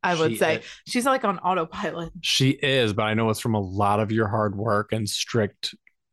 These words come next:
Speaker 2: routines and also your intuition and really knowing what is best for her, what she's needing, and you're being able to pivot and tell me, "Hey, she's a baby. She's not a robot."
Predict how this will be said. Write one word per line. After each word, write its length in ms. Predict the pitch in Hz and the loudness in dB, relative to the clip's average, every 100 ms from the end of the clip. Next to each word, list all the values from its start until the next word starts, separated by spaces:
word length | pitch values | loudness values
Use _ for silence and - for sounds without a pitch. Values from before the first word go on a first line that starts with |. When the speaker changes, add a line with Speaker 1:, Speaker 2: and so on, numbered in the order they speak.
| _ - | _ -2
Speaker 2:
routines 800 | 127 107 - 117 107 104 107 107 | 0 0 0 0 0 -2 -2 -4
and 280 | 101 101 - _ _ _ _ _ _ | -4 -6 -10 _ _ _ _ _ _
also 400 | - 120 - 123 | -2 0 2 4
your 280 | 117 110 113 | 4 4 4
intuition 680 | 117 - 135 123 160 143 113 | 2 2 2 4 2 0 -2
and 120 | 101 | -2
really 400 | 101 104 110 107 | 0 0 0 -2
knowing 500 | 123 107 101 110 104 | -4 -2 0 0 0
what 260 | 98 104 107 _ _ _ _ _ | 2 0 0 _ _ _ _ _
is 140 | 123 101 | -8 -4
best 340 | 101 107 - | 0 0 -2
for 140 | - 117 | -4 -2
her, 160 | 87 | 0
what 180 | 98 - | 0 0
she's 320 | - 117 110 | -2 -2 -2
needing, 380 | 107 117 147 101 | 0 0 0 0
and 160 | 92 92 | -2 0
you're 120 | 101 | 0
being 260 | 110 107 107 | 0 0 2
able 160 | 107 | 0
to 80 | 104 | -2
pivot 540 | - - 107 151 98 | -6 -4 -2 0 0
and 140 | 98 101 | -2 -4
tell 160 | 113 | -2
me, 200 | 113 113 | 0 0
"Hey, 360 | 104 139 107 87 _ _ _ _ _ _ _ _ | 0 0 0 -4 _ _ _ _ _ _ _ _
she's 220 | - 101 107 | -8 -2 0
a 40 | |
baby. 360 | 123 143 110 92 | 2 2 0 0
She's 140 | 104 | -2
not 140 | 104 | 0
a 60 | 123 | 0
robot." 500 | 123 160 170 - | 2 2 2 -2